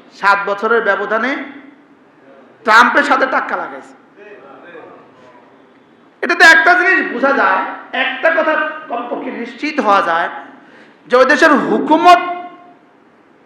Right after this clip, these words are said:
ওদের প্রেসিডেন্ট যেটা চায়, জনগণ যদি তার বিপরীতটা চায়, সেটাই ফলে। এটা কথাটা বোঝা গেছে। আর আমাদের প্রেসিডেন্ট যদি একজন হয়ে যায়,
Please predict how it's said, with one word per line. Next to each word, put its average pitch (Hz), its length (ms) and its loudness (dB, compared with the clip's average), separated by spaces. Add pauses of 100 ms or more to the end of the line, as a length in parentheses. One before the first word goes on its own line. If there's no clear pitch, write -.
(120)
ওদের 220 180 -4 (140)
প্রেসিডেন্ট 311 580 2
যেটা 262 220 4
চায়, 170 340 -2 (800)
জনগণ 277 420 4
যদি 262 160 -4
তার 247 220 4
বিপরীতটা 240 560 -2
চায়, 262 440 2
সেটাই 196 420 -6
ফলে। 151 440 -14 (1200)
এটা 254 300 4
কথাটা 233 300 0
বোঝা 196 300 -6
গেছে। 156 280 -14 (880)
আর 202 60 -8
আমাদের 277 360 2 (100)
প্রেসিডেন্ট 294 520 0
যদি 311 140 -2
একজন 277 340 0
হয়ে 247 260 0
যায়, 311 300 4